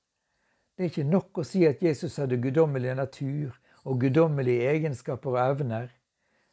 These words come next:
slik arianerne gjorde i den tidlige kirke, og slik Jehovas vitner gjør i dag. Jesus var og er virkelig Gud, den evige, fullkomne, allmektige Gud.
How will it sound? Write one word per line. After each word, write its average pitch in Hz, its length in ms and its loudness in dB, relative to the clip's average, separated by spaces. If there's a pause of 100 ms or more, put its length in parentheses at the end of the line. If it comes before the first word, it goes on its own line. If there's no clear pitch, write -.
(160)
slik 170 320 0
arianerne 135 640 4
gjorde 139 320 0
i 131 60 0
den 120 100 -4
tidlige 123 460 -4
kirke, 127 480 -8 (340)
og 117 80 -14
slik 170 240 -2 (160)
Jehovas 139 480 0
vitner 139 240 -6
gjør 131 220 2
i 131 100 -4
dag. 175 340 -4 (1040)
Jesus 139 480 -2
var 139 480 4
og 165 160 -4
er 135 300 0
virkelig 151 540 -6
Gud, 120 400 -6 (280)
den 131 200 -8
evige, 127 840 0
fullkomne, 120 920 -6 (240)
allmektige 123 760 -4
Gud. 95 480 -10